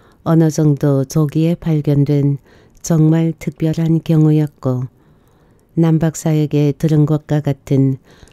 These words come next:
자신의 상태는 그야말로 절망 그 자체였다. 정수는 점점 초조해져 가는 자신이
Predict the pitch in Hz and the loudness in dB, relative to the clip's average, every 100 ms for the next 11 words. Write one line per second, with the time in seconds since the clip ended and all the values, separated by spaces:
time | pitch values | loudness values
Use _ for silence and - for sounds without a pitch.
0 | _ - - 165 - 165 165 160 - 156 | _ -10 -4 -4 -2 0 0 0 0 -2
1 | - 151 131 127 135 - _ _ _ _ | 0 -2 0 -2 -4 -10 _ _ _ _
2 | - 156 156 151 147 147 139 139 139 160 | -2 0 2 2 2 2 0 0 -2 -2
3 | 151 151 156 156 151 156 156 - 147 - | 0 2 0 -2 0 0 0 -4 -8 -4
4 | 156 147 - - 131 135 - _ _ _ | -2 -2 -4 -6 -6 -6 -12 _ _ _
5 | _ _ _ _ _ _ _ _ - - | _ _ _ _ _ _ _ _ -8 0
6 | 170 165 180 180 180 - 165 156 156 139 | 0 2 2 2 0 2 2 2 2 0
7 | 131 127 - 175 165 156 147 151 143 139 | 0 -4 -6 -4 0 0 -2 -4 -2 -2
8 | 135 131 - 139 - 143 139 143 147 | 0 -2 -4 -6 -4 -2 0 0 -2